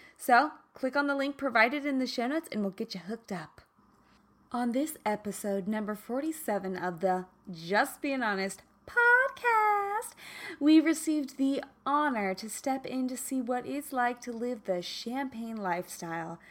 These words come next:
You may be familiar with our next guest's genuine style already, a true fashionista that surely would fit naturally onto the pages of Vogue. But she is much more than that. She is a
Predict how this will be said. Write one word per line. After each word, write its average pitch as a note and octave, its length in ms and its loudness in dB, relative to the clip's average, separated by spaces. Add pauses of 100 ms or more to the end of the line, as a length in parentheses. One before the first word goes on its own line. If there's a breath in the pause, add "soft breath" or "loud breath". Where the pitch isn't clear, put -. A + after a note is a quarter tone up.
(440 loud breath)
You B3+ 200 4
may D4+ 260 4
be A4+ 260 -4
familiar C4 480 0
with A3+ 160 -6
our G#3+ 120 -2
next G#3 540 -4
guest's - 540 -2
genuine D4 480 2
style A3+ 400 2
already, G3 600 0 (400 loud breath)
a A#3 100 0
true C#4 360 -2
fashionista A#3+ 840 -2
that G3+ 200 -2
surely D4 580 -2
would D4 160 -6
fit - 320 -8
naturally G3 600 -4
onto G3 340 -6
the A3 100 -10
pages G3+ 520 -6
of G3 160 -6
Vogue. E3 380 -6 (460 loud breath)
But A#3+ 160 -2
she D4+ 260 -4
is A3 200 -4
much A#3+ 480 -4
more G3+ 240 -2
than G3 240 -2
that. E3 320 -8 (360 soft breath)
She C#4+ 360 -2
is B3 260 2
a A3 500 6